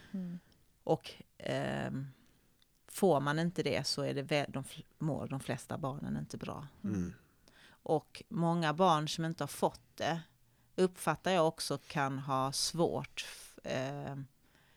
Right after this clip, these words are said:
Speaker 2: i vuxenlivet för att man har saknat det.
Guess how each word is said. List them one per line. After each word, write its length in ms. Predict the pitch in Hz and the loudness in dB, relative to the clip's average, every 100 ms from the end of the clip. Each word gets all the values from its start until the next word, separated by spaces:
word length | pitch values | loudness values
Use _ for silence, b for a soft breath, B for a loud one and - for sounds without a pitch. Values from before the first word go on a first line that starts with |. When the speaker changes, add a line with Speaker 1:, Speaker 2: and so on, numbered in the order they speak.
| _ | _
Speaker 2:
i 80 | 147 | -4
vuxenlivet 1120 | 147 156 - 139 131 123 85 - 131 147 - - | -2 -2 -2 -2 -2 -2 -4 -2 -4 -4 -6 -6
för 340 | - 135 123 135 | -4 -2 -2 -2
att 560 | 131 131 _ - - - | -4 -6 _ -18 -16 -8
man 340 | 147 135 135 | -6 -4 -4
har 180 | 139 139 | -4 -6
saknat 580 | 135 - 147 - 127 - | -4 0 0 -2 -8 -6
det. 160 | - | -8